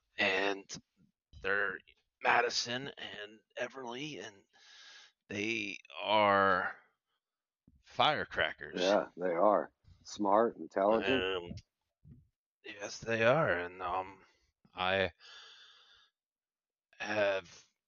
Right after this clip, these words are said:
Speaker 1: been, you know, definitely, you know, blessed with them and,
Speaker 2: Blessed with a
Speaker 1: um,
Speaker 2: good journey.
Speaker 1: you know,
Speaker 2: You're in
Speaker 1: I did
Speaker 2: Florida now, not Souderton no more,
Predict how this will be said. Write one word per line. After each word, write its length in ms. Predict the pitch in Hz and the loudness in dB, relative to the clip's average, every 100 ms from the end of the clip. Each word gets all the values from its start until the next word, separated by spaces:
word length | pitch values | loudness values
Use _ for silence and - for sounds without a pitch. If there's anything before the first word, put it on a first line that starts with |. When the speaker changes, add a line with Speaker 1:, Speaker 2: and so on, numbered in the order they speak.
| _ | _
Speaker 1:
been, 420 | 110 107 95 85 104 | -8 -8 -10 -12 -8
you 60 | |
know, 340 | 95 92 95 107 - _ _ | -6 -6 -6 -10 -16 _ _
definitely, 580 | 98 104 107 101 98 - | -4 -4 -4 -4 -4 -6
you 60 | 101 | -8
know, 120 | 95 | -8
blessed 400 | 87 92 98 - | -4 -2 -2 -6
with 140 | 92 | -8
them 300 | 95 95 107 | -4 -4 -4
and, 280 | 104 92 92 95 _ _ _ _ _ _ _ _ _ _ _ - | -8 -10 -14 -18 _ _ _ _ _ _ _ _ _ _ _ -4
Speaker 2:
Blessed 220 | 92 92 95 | -2 0 0
with 80 | 95 | -2
a 40 | |
Speaker 1:
um, 20 | |
Speaker 2:
good 220 | 95 90 | 0 -2
journey. 280 | 73 98 113 | 0 0 0
Speaker 1:
you 40 | 78 | 0
know, 60 | |
Speaker 2:
You're 80 | 92 | 0
in 40 | |
Speaker 1:
I 40 | 85 | 0
did 220 | - 85 | 0 0
Speaker 2:
Florida 180 | 107 131 | 2 2
now, 220 | 123 123 | 2 0
not 220 | 117 113 | 0 0
Souderton 560 | - 113 143 151 - 87 | 2 2 2 0 -4 -10
no 100 | 82 | -10
more, 240 | 80 78 | -14 -12